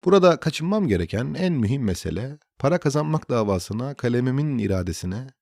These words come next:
düşündüğüm ve hissettiğim hakikatlerin yanı sıra yahut tamamen dışında kraldan gelecek bir iki akçe için halel getirmek olacak. Kendimde böyle bir adiliğe düşecek fıtrat bulunmadığı kanaatinde olsam da not etmekte fayda var diye düşünüyorum.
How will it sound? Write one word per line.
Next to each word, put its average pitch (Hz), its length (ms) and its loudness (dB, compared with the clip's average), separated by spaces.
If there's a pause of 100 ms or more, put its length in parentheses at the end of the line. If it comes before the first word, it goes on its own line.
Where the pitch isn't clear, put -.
(140)
düşündüğüm 117 460 -2
ve 117 60 2
hissettiğim 120 680 -4
hakikatlerin 113 580 -4
yanı 120 240 -2
sıra 104 320 -6 (240)
yahut 127 300 0
tamamen 135 480 2
dışında 92 480 -4 (280)
kraldan 127 500 2
gelecek 98 460 0
bir 113 120 2
iki 92 220 -4
akçe - 260 -4
için 135 400 -4
halel 110 320 0
getirmek 87 460 -4
olacak. 85 380 -6 (460)
Kendimde 160 520 2
böyle 170 260 4
bir 120 260 4
adiliğe 120 340 2
düşecek 104 320 -2
fıtrat 113 440 -2
bulunmadığı 107 480 2
kanaatinde 98 480 -2
olsam 135 380 -4
da 147 140 -4 (300)
not 123 140 0
etmekte 98 400 -2
fayda 92 320 -2
var 85 160 -2
diye 85 140 -6
düşünüyorum. 85 460 -8